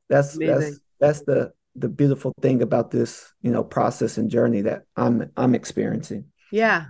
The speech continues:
Speaker 2: And it's, uh, it's just interwoven with everything that you're doing. And I think that's
Speaker 1: Yep.
Speaker 2: just so cool.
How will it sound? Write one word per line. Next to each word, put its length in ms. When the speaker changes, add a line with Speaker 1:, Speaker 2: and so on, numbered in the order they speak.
Speaker 2:
And 100
it's, 400
uh, 160
it's 220
just 340
interwoven 560
with 140
everything 300
that 140
you're 120
doing. 400
And 80
I 60
think 180
that's 140
Speaker 1:
Yep. 80
Speaker 2:
just 220
so 140
cool. 320